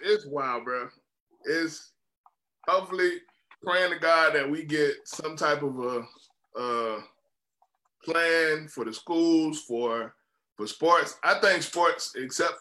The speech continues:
except for basketball, because they came out with a pretty, a pretty good plan. Um, I think that a lot of these sports just need to go ahead and just cut it.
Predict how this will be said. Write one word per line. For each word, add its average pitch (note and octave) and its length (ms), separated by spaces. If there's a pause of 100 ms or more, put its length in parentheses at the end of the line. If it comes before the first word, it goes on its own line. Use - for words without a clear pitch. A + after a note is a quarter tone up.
(400)
except G3+ 280
for G3+ 80
basketball, D3+ 640
because C#3 240
they D3+ 160
came E3 260
out C#3+ 180
with B2 100
a A2+ 60
pretty, F3+ 400
a A2+ 140
pretty - 340
good D3+ 180
plan. B2+ 420 (880)
Um, A#2+ 540 (480)
I C#3 180
think D#3+ 200
that D3+ 120
a C#3+ 40
lot D3 200
of D3+ 60
these D3 240
sports - 600
just C3 220
need C3 180
to B2 260
go B2 180
ahead B2+ 180
and A#2+ 120
just B2 200
cut C#3+ 180
it. - 120